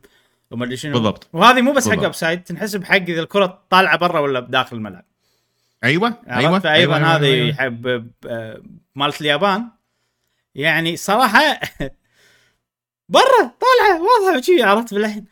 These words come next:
Speaker 1: لا، البرنامج
Speaker 2: إيه.
Speaker 1: يقول لك في زيرو بوينت تو بيرسنت كان من خشة ال-، الكرة كانت
Speaker 2: الكرة.
Speaker 1: داخل الملعب،
Speaker 2: داخل.
Speaker 1: شي، عرفت؟
Speaker 2: أيوة. إيه.
Speaker 1: يلا زين، دام يد في صالح فريق الياباني ما يخالف، بس إنه تعرف اللي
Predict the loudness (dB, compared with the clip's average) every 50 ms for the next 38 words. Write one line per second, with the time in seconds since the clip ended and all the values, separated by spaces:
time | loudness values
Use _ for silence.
0 | _ _ -6 -6 -6 -4 -2 -2 0 0 0 0 0 0 0 0 2 0 0 0
1 | 0 0 -2 -2 -4 -8 -10 -10 -8 -8 -6 -6 -8 -8 -10 -12 -14 -18 _ _
2 | _ _ _ _ _ _ _ -6 -4 -2 0 0 -2 -2 0 2 2 2 2 2
3 | 2 2 2 2 0 -4 -2 0 0 0 -2 -2 0 2 4 4 2 2 0 -6
4 | -12 _ -16 -12 -8 -8 -6 -4 -4 -4 -2 -2 -4 -2 -2 -4 -6 -6 -8 -10
5 | -12 -12 -14 -16 _ _ _ _ _ _ _ -8 -6 -4 -4 -4 -4 -4 -6 0
6 | 4 4 6 6 6 4 4 4 4 4 2 0 -2 -4 -8 -12 -16 _ _ _
7 | 2 4 4 4 2 0 -4 -4 -4 -4 -2 0 0 0 0 -2 -2 -4 -4 -6
8 | -8 -10 _ _ -2 0 0 2 2 0 0 -2 -6 _ _ -4 -2 0 2 2
9 | 2 2 4 4 2 2 4 4 4 6 4 6 6 6 6 6 6 4 4 4
10 | 2 0 -2 0 2 4 4 4 2 0 -2 -2 0 0 -2 -4 -2 0 0 2
11 | 2 2 0 0 0 0 0 0 -2 -4 -4 -4 -6 -6 -8 -6 -6 -6 -4 -2
12 | -2 -2 0 0 0 0 2 0 -2 -2 -4 -6 -8 -10 -12 _